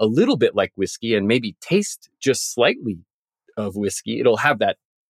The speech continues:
feeling, that inspiration, but it'll never be exactly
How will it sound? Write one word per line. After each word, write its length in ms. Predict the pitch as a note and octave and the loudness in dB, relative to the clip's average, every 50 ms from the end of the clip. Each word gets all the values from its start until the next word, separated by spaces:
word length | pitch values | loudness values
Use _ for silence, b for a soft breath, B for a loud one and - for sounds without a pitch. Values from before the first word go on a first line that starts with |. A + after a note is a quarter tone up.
| _ _ _ _ | _ _ _ _
feeling, 600 | - - - - C#3+ E3 F3+ C3 F#2+ F2+ F2+ G2 G#2 _ _ _ _ _ _ _ | -20 -12 -6 -2 2 2 2 2 0 -2 -8 -14 -18 _ _ _ _ _ _ _
that 220 | - A2+ G#2+ G#2 - - | -2 0 0 0 0 0
inspiration, 840 | B2+ A#2+ A2+ - - - G#2 G#2+ C#3 D#3+ D3 - - G2 F#2 E2+ B B B B B B B B | 0 0 0 -2 0 2 2 4 4 2 0 -2 -4 -6 -8 -8 B B B B B B B B
but 140 | - C3+ B2+ | 2 4 4
it'll 220 | C#3 C3 C3+ C3 | 4 4 4 4
never 280 | B2+ C3 C#3 C#3+ C3+ B2 | 4 4 2 4 2 0
be 300 | G#2+ A#2 A2 G#2 G2 F#2+ - | 0 0 -2 -4 -4 -4 -4
exactly 760 | A2 G2+ F#2+ A2+ A2 G#2+ - _ - G#2+ G2 F#2 F2 F2 | -6 -2 0 0 0 0 -2 _ 0 0 0 0 -2 -6